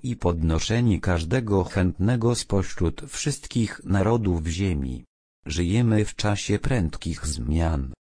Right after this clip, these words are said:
Następnych kilka lat pokaże jeszcze większe skoncentrowanie światowego bogactwa i jego potęgę,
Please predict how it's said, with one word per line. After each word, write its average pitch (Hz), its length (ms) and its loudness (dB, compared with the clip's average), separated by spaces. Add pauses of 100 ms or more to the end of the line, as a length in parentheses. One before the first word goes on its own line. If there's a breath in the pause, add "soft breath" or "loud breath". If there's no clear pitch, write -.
(200)
Następnych 92 920 0
kilka 87 440 0
lat 78 320 0
pokaże 87 540 0
jeszcze 87 420 0
większe 135 560 2
skoncentrowanie 113 1160 2
światowego 101 840 0
bogactwa 90 800 0
i 80 240 -4
jego 85 400 4
potęgę, 78 800 0